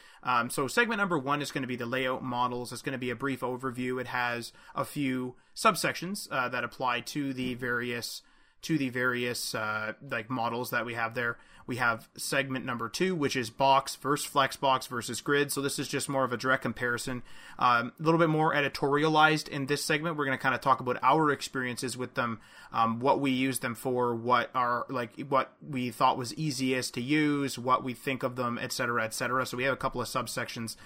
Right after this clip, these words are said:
and a lot of talking points there. And then we don't have a third segment this week. We only have the two because, uh, we have, uh, we kind of have a loaded second segment, as I said, but we also have a loaded web news this week, and this is gonna be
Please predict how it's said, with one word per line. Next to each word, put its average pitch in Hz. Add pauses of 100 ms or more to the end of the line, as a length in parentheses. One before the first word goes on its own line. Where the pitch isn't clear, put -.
(240)
and 123
a 127
lot 127
of 113
talking 135
points 113 (280)
there. 143 (300)
And 165
then 170
we 170
don't 220
have 233
a 190
third 220
segment 185
this 170
week. 151
We 147
only 151
have 143
the 123
two 220
because, 143
uh, 123 (260)
we 151
have, 165
uh, 143
we 165
kind 190
of 170
have 160
a 147
loaded 156
second 190
segment, 175
as 156
I 156
said, 214
but 156
we 147
also 185
have 214
a 180
loaded 170
web 165
news 160
this 127
week, 120
and 123
this 127
is 135
gonna 135
be 127